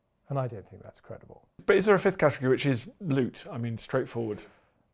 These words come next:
Speaker 1: There is a fifth category, but I would not call that spoils of war. Because,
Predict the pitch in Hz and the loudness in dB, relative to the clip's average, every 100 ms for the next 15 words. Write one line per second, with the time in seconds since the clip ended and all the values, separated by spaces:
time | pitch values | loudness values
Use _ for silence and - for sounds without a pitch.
0 | - 165 196 240 165 - 131 - 120 101 | -2 2 4 2 0 -6 -10 -12 -16 -14
1 | - 135 143 147 165 165 170 180 180 - | -6 -2 -2 0 2 2 0 -4 -6 -6
2 | 170 156 143 - - 147 135 117 120 127 | -4 -2 -4 -8 -6 -4 -4 -8 -12 -12
3 | - - 110 _ _ _ _ _ _ _ | -12 -14 -20 _ _ _ _ _ _ _
4 | - 156 170 160 151 | -6 -2 4 4 4